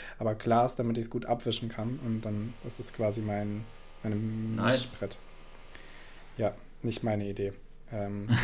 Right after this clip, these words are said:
Speaker 2: <laughs>
Speaker 1: hab ich, hab ich geklaut. Ähm, ja, nee, da fällt mir, vielleicht fällt mir da noch was ein. Ich, ich überleg weiter. Äh, wir machen erst mal weiter. Äh, ich sitz oben Mitte, hab sowieso verloren und stell dir mal die Frage: Christoph, welche Farbe hat die Sonne?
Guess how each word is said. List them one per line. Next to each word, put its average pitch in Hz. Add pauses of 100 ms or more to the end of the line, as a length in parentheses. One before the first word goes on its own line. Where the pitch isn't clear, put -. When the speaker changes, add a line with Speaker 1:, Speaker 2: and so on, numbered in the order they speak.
(100)
Speaker 2:
<laughs> 123
Speaker 1:
hab 101
ich, -
hab 104
ich 104
geklaut. - (640)
Ähm, 123 (720)
ja, 123
nee, 120
da 113
fällt 139
mir, 127
vielleicht 120
fällt 113
mir 113
da 113
noch 107
was 110
ein. 101
Ich, -
ich -
überleg 110
weiter. 107
Äh, -
wir 110
machen 110
erst 110
mal 120 (480)
weiter. 139 (320)
Äh, 127
ich 127
sitz 135
oben 135
Mitte, 147
hab 131
sowieso 123
verloren 117
und 123 (100)
stell 127
dir 135
mal 120
die 120
Frage: 123 (360)
Christoph, -
welche 180
Farbe 147
hat 147
die 123
Sonne? 131